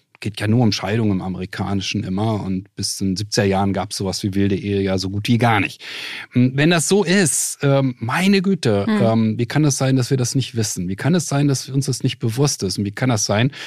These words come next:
Speaker 1: dass, äh, kein Ratgeberbuch zum Thema Partnerschaft, äh, irgendwas zum Thema Alkohol sagt?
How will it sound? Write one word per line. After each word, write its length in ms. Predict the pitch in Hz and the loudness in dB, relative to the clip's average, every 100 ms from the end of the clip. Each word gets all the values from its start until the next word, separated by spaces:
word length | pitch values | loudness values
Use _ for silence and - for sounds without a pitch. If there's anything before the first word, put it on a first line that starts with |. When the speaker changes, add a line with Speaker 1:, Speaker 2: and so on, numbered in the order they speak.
| - - - | -16 -10 -4
Speaker 1:
dass, 300 | 107 - 120 | -4 -4 -4
äh, 140 | 107 107 | -4 -4
kein 220 | - 123 120 | 0 2 4
Ratgeberbuch 760 | 113 127 156 143 131 123 131 | 2 2 2 2 2 2 0
zum 180 | - 127 | 0 0
Thema 240 | 127 113 | 2 0
Partnerschaft, 760 | 104 110 117 120 - 120 120 - | 2 2 2 0 2 0 -2 -4
äh, 200 | 123 117 | -2 -2
irgendwas 520 | 113 113 113 120 113 | -2 -2 -2 -2 -2
zum 200 | - 113 | -2 -2
Thema 220 | 117 110 | -2 -2
Alkohol 380 | 110 165 104 92 | -2 -4 -4 -4
sagt? 360 | 90 87 - | -4 -8 -12